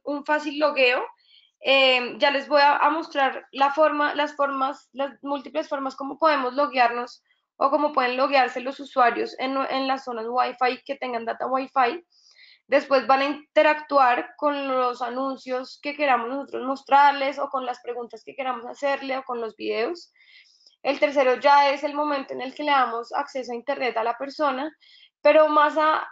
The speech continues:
más allá de eso, que es aquí hasta donde llega Data Wi-Fi, nosotros queremos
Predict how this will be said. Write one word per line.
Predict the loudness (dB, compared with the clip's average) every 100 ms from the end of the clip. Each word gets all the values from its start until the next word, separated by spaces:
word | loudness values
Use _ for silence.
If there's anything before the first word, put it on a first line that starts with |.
| 0
más | 2 2
allá | 0 4 4 6
de | 4
eso, | 2 -4
que | -4 -4
es | -2
aquí | -4 -4 -6
hasta | -4 -2
donde | -2 -2 -6
llega | -6 -2
Data | -2 -2
Wi-Fi, | -4 -2 -2 -4
nosotros | -4 -10 -12 -10
queremos | -4 -2 -2 -6